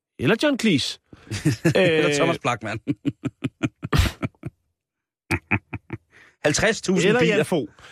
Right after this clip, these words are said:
Speaker 2: Ja.
Speaker 1: Øhm, i hvert fald, så har, er der tre tilfælde, <laughs> hvor han har slået andre mennesker.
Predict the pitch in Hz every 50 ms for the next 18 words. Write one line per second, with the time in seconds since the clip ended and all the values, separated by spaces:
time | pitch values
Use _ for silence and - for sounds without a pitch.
0 | - - - 185 170 - 156 147 139 131 123 117 113 107 98 85 69 - - _
1 | _ _ _ - 214 202 180 190 247 254 185 175 - - 139 110 87 - 117 -
2 | _ _ _ _ _ _ _ _ - - 202 185 175 180 - - - - - 160
3 | 147 143 139 - - 202 190 - - - 151 135 131 - - 151 127 - - 135
4 | 131 135 156 160 - 143 135 151 160 147 143 127 - 151 139 - 139 - _ -
5 | - - 139 127 120 120 135 156 190 233 - - 139 160 185 185 175 180 196 190
6 | - - 202